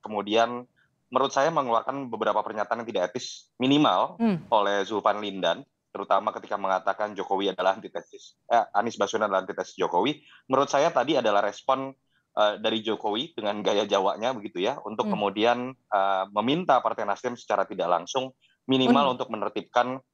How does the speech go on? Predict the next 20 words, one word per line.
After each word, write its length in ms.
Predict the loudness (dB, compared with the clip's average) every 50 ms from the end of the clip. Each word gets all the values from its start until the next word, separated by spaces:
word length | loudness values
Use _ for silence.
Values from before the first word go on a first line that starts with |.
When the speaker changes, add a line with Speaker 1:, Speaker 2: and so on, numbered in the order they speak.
| _ -20 -20 _ _ _ -2
Speaker 1:
eh, 320 | 2 2 4 4 2 0
statement 480 | -2 -4 -6 -6 -4 -2 -2 0 0 0
dari, 320 | 0 0 0 -2 -4 -6
eh, 220 | -4 -4 -2 -2 -2
kadernya 560 | -2 -2 -2 -2 -4 -4 0 2 2 0 0 0 0
yang 400 | 2 4 4 4 2 0 0 -2
berpotensi 880 | -2 0 0 0 0 0 -2 -2 -2 -4 -6 -10 -10 -10 -10 -10 -6
mengganggu 880 | -4 -4 -4 -2 0 2 4 4 2 2 -2 -4 -2 0 0 0 0 -4 _ -18 -20 -20 -20 _ _ 0
hubungan 400 | 2 2 2 0 0 0 0 0
baik 240 | 0 0 0 -4 -6
antara 240 | -4 -2 -2 -2
Surya 320 | -2 -4 -4 -4 -2 0 0
Paloh 160 | 0 -2 -2
dengan 160 | -2 -4 -4
Jokowi 400 | -4 -4 -2 0 0 2 2 2
ataupun 320 | 0 -2 -2 -4 -6 -4 -4
Nasdem 720 | -4 -4 -4 -6 -8 -10 -10 -6 -2 -2 -2 -2 -2 -4
dengan 240 | -2 -2 -2 -2 -2
pemerintahan 560 | -6 -8 -6 -8 -8 -6 -4 -4 -4 -2 -2
saat 160 | -4 -4 -4